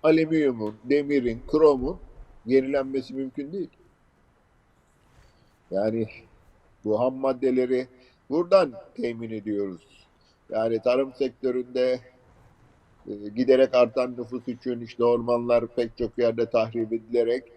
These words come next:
burada tarım alanları açılıyor. Bunlar artık yalnız toprağın kendi,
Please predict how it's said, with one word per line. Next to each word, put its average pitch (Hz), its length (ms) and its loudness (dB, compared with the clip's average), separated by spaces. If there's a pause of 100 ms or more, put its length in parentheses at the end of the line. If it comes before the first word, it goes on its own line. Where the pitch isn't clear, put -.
(300)
burada 113 320 -2
tarım 123 340 2
alanları 113 480 -2
açılıyor. 95 580 -8 (400)
Bunlar 110 340 -4
artık 113 460 -2
yalnız 113 440 -6
toprağın 113 520 -2
kendi, 110 600 -4